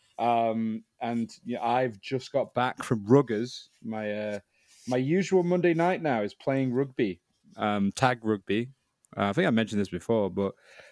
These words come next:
yeah, it's, uh, it's Monday night. It's quite late on a Monday night, but I think we're quite energized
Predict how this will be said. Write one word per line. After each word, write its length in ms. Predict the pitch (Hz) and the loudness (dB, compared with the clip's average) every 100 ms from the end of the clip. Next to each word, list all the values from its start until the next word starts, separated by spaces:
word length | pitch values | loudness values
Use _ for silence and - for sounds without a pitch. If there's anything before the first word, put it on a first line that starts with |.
| _ - | _ 0
yeah, 220 | 147 147 | 4 4
it's, 240 | 110 - | 0 0
uh, 340 | 135 127 123 123 | 2 4 2 0
it's 160 | 123 | -2
Monday 260 | 139 156 151 | -2 2 2
night. 260 | 139 151 156 | 2 2 0
It's 120 | - | 0
quite 240 | - 151 | 2 4
late 240 | 113 131 165 | 4 4 4
on 120 | 127 | 4
a 20 | |
Monday 260 | 110 107 101 | 4 4 2
night, 280 | 95 98 107 | 2 0 0
but 60 | |
I 60 | 117 | 0
think 180 | 160 156 | 0 -2
we're 80 | 147 | 2
quite 240 | 156 139 | 2 2
energized 840 | - 127 127 123 107 98 95 - | 2 2 2 2 2 0 -4 -10